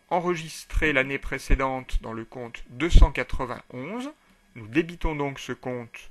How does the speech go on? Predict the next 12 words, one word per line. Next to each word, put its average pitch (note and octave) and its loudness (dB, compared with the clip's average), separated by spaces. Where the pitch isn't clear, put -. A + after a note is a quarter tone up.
pour A2 -8
deux B2 -2
mille C#3+ -8
euros A2+ -8
et F#3+ 6
nous F3+ -4
constatons D3 -4
au - 0
crédit A2+ -6
la D#3+ 2
même D3 -4
somme A#2+ -10